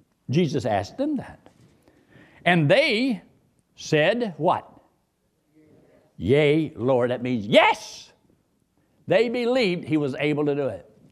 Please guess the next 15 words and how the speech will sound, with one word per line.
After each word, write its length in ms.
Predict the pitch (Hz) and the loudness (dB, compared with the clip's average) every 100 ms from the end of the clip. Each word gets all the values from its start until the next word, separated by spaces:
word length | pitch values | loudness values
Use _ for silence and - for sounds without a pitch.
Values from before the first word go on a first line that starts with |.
| _ _ _ - - | _ _ _ -20 -6
So 540 | - 214 247 233 160 - _ _ _ _ _ | 2 2 2 -2 -10 -20 _ _ _ _ _
what 460 | - 165 233 240 170 151 | 0 2 2 0 -8 -2
they 340 | 220 202 196 | 0 0 -2
received 760 | 170 170 - - 370 262 240 202 | -2 -2 -4 -4 -2 0 0 0
was 200 | 175 123 | -2 -2
based 340 | 104 277 214 | 0 0 -2
upon 320 | 208 208 202 175 | -2 0 2 2
what 220 | 214 214 | 2 2
they 120 | 214 | 0
were 180 | 190 202 | 0 0
able 300 | 180 214 226 | 0 0 0
to 120 | 214 | -2
believe 500 | 165 175 180 208 180 | 0 0 0 -2 -2
God 320 | 139 190 170 - | -2 -2 -2 -6
for. 480 | - 175 90 - | -4 -2 -4 -8